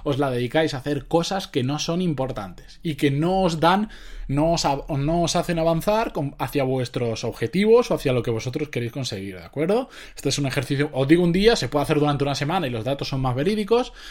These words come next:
em, mej-, son mejores, pero bueno, es un poco duro, lo hacéis durante un día y veréis la cantidad de cosas que hacéis a lo largo del día que no son importantes.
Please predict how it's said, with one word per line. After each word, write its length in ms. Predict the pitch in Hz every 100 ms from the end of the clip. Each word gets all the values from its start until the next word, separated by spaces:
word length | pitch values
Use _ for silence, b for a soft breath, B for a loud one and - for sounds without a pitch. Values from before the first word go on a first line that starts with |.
| B B
em, 640 | 110 104 104 113 113 113 110
mej-, 320 | 123 113 -
son 180 | - 139
mejores, 540 | 135 135 226 240 277
pero 220 | - 165 185
bueno, 240 | 123 98
es 160 | 113 135
un 80 |
poco 220 | 131 139 175
duro, 320 | 220 247 190
lo 60 | 135
hacéis 200 | 226 220
durante 300 | 233 196 196
un 80 |
día 100 | 220
y 60 | 240
veréis 260 | 160 170 208
la 80 |
cantidad 280 | 185 160 160
de 60 | 131
cosas 260 | 143 160
que 80 | -
hacéis 220 | 131 117
a 40 | 113
lo 80 | 117
largo 220 | 156 185
del 100 | 160
día 160 | 190
que 100 | 156
no 320 | 120 123 151 175
son 240 | 170 180
importantes. 680 | 190 135 113 107 92 -